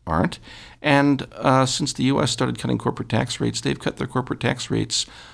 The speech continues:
much, much lower than ours. We actually have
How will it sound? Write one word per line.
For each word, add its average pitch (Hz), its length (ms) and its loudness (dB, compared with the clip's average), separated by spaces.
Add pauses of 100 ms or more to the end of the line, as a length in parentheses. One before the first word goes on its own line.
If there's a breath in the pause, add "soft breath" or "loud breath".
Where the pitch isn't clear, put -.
(140 loud breath)
much, 147 320 2
much 135 280 2 (200)
lower 127 640 2
than - 140 -6
ours. - 340 -2
We 135 140 6
actually 113 400 0
have 87 420 2